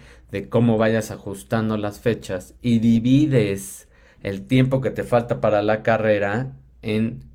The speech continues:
ese número de semanas, y cada semana le pones medio, un kilómetro, un kilómetro y medio, depende del tiempo que tengas. Poco a poco vas a ir superando estos límites, y cada vez que superes ese límite y que llegues,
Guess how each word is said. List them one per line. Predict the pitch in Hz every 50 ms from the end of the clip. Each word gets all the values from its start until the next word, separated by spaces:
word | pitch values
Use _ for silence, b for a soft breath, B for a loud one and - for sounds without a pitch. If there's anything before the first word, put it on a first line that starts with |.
| - -
ese | 110 117 - - 110 107
número | 110 120 135 135 135 123
de | 107 104 107 107
semanas, | - 113 110 117 117 113 101 95 95 98 98 -
y | 95 -
cada | - - 120 113 117 117
semana | 113 - 113 104 107 107 104 104 104 104
le | 98 95
pones | - - 101 98 98 98 98 - -
medio, | 104 104 104 101 101 101 101 - - - -
un | 110 104 98 98
kilómetro, | - 107 98 95 92 95 92 - 98 92 - - - -
un | 117 110 107
kilómetro | 107 101 95 92 92 90 - 95
y | 92
medio, | 95 95 92 92 92 90
depende | 92 87 - - 110 107 107 107
del | 98 -
tiempo | - 104 98 - - -
que | - -
tengas. | - 107 107 104 92 80 - - - - b b b b b b b b b b b b b b b b b _ _ _ -
Poco | 131 143 - - 175
a | 175 - -
poco | 156 147 135 135 - 101 98 98 98 - - - - - - -
vas | 107 110 110 110 -
a | 117 110 110
ir | 113 117 113
superando | 107 - 113 - - 110 107 107 107 107 107 107
estos | 104 - - 104 98 98
límites, | 113 117 117 113 101 - - 90 - -
y | 110 -
cada | - - - 135 139 139 156 151
vez | 135 131 123 120 131 -
que | - 120
superes | - 113 101 - - 117 113 104 107 104
ese | 107 104 - 113 101
límite | 95 101 104 101 101 101 98 - 110
y | 107
que | 110 101 95
llegues, | 95 104 98 95 104 101 101 - - b